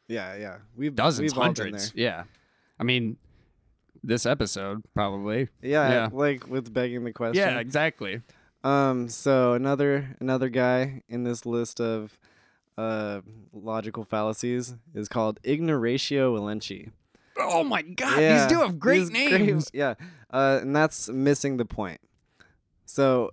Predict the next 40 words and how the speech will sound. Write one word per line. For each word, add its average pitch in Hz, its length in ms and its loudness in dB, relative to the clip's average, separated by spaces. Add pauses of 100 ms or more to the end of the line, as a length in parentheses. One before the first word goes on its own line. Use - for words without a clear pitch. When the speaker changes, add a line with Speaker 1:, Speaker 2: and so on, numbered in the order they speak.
(100)
Speaker 1:
that's 135 240 0
making 143 280 0
an 127 80 -4
argument 123 460 -2
that 110 120 -2
may 123 180 0
be 131 140 -2
valid, 113 380 0
but 110 120 -6
they 113 80 -2
don't 120 260 -4
address 107 340 -8
the - 160 -14
issue 107 220 -8
in 92 80 -14
question. - 460 -14 (460)
Speaker 2:
Oh, 139 540 6
I 139 220 4
see. 123 240 0
Yes, 110 360 0
yes, 127 200 2
yes. 131 180 0 (220)
It's 226 160 2
somewhat 294 460 4
similar 190 380 2
to 185 140 0
a 151 40 -2
straw 190 320 2
man 160 200 0
in 151 140 0
some 175 520 2
ways. 113 260 -2
Speaker 1:
Yeah. 127 340 4 (440)
Speaker 2:
Um, 147 220 2
Speaker 1:
And 160 80 4
it's, 131 200 2 (120)
and 143 320 -2
it's - 540 -2 (100)
kind 156 240 -2
of, 127 320 -2